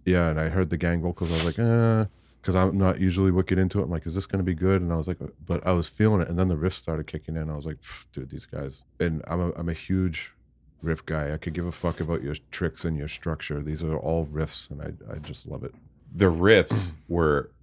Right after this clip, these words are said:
Speaker 2: awesome, and they reminded me, actually, a lot of your playing.
Speaker 1: Mm-hmm.
Speaker 2: Haru.
Speaker 1: Well, this is my favorite type.
Speaker 2: But not,
Speaker 1: If I had to
Speaker 2: not the
Speaker 1: pick my
Speaker 2: eighties
Speaker 1: personal
Speaker 2: solo
Speaker 1: favorite
Speaker 2: stuff.
Speaker 1: genre of
Speaker 2: Right.
Speaker 1: extreme metal, it would be
Speaker 2: Yeah.
Speaker 1: the Black Death crossover.
Speaker 2: Yeah.
Speaker 1: It's got the heavy metal sensibility,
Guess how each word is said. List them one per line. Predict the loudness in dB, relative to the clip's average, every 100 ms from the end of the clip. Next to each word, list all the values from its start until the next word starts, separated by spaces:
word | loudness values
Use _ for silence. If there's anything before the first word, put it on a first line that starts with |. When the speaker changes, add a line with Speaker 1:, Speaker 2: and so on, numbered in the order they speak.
| _ _ 2
Speaker 2:
awesome, | 4 4 2 0 -2
and | 2
they | 4
reminded | 4 6 6 8 6
me, | 2
actually, | -2 -2 -2 -2 -2 -2
a |
lot | 2 2
of | 2
your | 0 0
playing. | 0 -4 -4 -8 -16 _ _ -10
Speaker 1:
Mm-hmm. | -4 -2
Speaker 2:
Haru. | -2 -4 -6 _ _ -14 -14 -6 6
Speaker 1:
Well, | 10
this | 10 8
is | 6
my | 6
favorite | 6 4 4 4
type. | 8 8
Speaker 2:
But | 8 2 _ 4
not, | 8
Speaker 1:
If | 10
I | 10
had |
to | 10
Speaker 2:
not | 10 8
the | 6
Speaker 1:
pick | 8
my | 8
Speaker 2:
eighties | 10 8
Speaker 1:
personal | 10 10
Speaker 2:
solo | 10 10
Speaker 1:
favorite | 10 10 8
Speaker 2:
stuff. | 6
Speaker 1:
genre | 6 6 6 4
of | 4
Speaker 2:
Right. | 2
Speaker 1:
extreme | 2 4 6 6
metal, | 4 4 2
it | 0
would | -2 2
be | 6
Speaker 2:
Yeah. | 6
Speaker 1:
the | 6
Black | 2 2 2
Death | -2 0
crossover. | -2 -2 -6 -10 -14 -20 _ _
Speaker 2:
Yeah. | 0
Speaker 1:
It's | 2
got | 4 4
the | 6
heavy | 8 8 8
metal | 6 6 4
sensibility, | 4 0 2 0 2 2 0